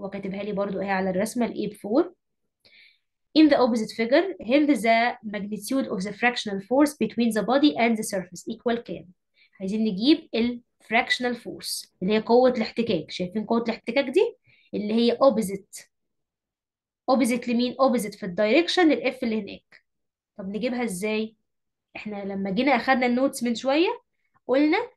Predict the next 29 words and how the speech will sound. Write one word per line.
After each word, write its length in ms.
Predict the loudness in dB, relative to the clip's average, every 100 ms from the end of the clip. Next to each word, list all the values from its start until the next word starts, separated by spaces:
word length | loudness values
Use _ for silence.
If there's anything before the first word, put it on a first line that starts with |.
| _ -4
ان 200 | -4 -2
ال 160 | -4
moving 420 | -2 -2 -2 -4 -4
force 500 | 2 2 2 -4 -4
او 100 | -6
ال 100 | -2
net 180 | -4 -2
force 480 | 0 2 0 -4 -6
equal 240 | -4 -6
ال 120 | -2 -4
acting 420 | -4 -6 -6 -4
for-، 400 | 0 2 0 -2 -4 -4 -2 0
force 240 | 0 0 0
minus 300 | 0 0 -6
ال 80 |
fraction 340 | -4 -4 -2 -8
force. 420 | -12 _ -18 -18 _ _ _ _ _
وقلنا 300 | -2 0 2
عملنا 280 | 0 0 0
لهم 220 | -2 -2
ماينس 380 | -2 -2 -4 0
ليه؟ 60 | 0
لان 160 | 0
هما 240 | -4 -6 -6
الاتنين 240 | -6 -4
اوبوزيت 340 | -4 -4 -8 -8
لبعض 260 | -8 -6
في 100 | -8
الدايركشن. 560 | -2 0 0 -4 -12